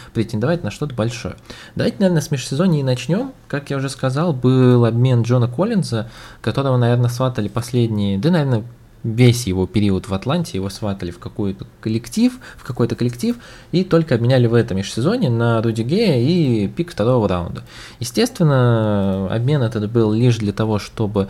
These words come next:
подрезать зарплаты, чтобы финансовая платежка,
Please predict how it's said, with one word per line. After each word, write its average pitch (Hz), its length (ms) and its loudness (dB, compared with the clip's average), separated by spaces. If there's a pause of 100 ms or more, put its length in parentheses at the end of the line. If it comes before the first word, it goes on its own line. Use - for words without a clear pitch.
(300)
подрезать 104 400 0
зарплаты, 160 500 -4
чтобы 120 640 0
финансовая 113 560 -2
платежка, 104 720 -4